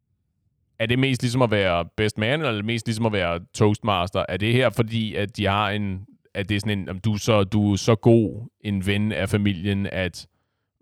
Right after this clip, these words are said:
at vi vil gerne cementere dit forhold i vores familie ved at officielt gøre dig til fader for vores barn"? Eller er det sådan en,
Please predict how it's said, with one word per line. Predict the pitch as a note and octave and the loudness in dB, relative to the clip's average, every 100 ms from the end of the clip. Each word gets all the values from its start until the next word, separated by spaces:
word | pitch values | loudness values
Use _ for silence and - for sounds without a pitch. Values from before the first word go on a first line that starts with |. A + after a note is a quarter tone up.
| D#2 F#2 - - | -20 -20 -18 -6
at | G2+ F2 | -6 -2
vi | G#2 | 0
vil | G#2 G2+ | 0 0
gerne | G#2 G#2 A#2+ | 0 2 0
cementere | A2+ - C3 A2+ A#2 A2 - D#3+ D#3 | -2 -2 0 2 0 0 0 0 0
dit | C#3 A#2+ | 0 -2
forhold | - G#2+ G#2+ A#2 G#2 | 2 4 6 4 4
i | A#2+ | 4
vores | A#2 G#2 | 4 4
familie | G2+ G2+ G2 F#2+ G2+ | -2 -4 -4 -2 0
ved | G#2 | 0
at | F2 G2 F2+ - | 0 -4 -6 -4
officielt | G2 F#2 G2 A2+ G#2+ | -2 0 -2 -2 -2
gøre | A2 G2+ | 2 2
dig | F#2 | 0
til | - F2+ | -4 -4
fader | A2 G2+ F#2 F#2+ | -2 0 0 -2
for | - F#2+ | -2 -2
vores | E2+ F2 - | 0 -2 0
barn"? | G#2 A#2 A#2 - _ _ _ _ - | 0 2 -2 -6 _ _ _ _ -6
Eller | G2+ | -2
er | G2+ | -2
det | F#2+ | -2
sådan | |
en, | G#2+ | -2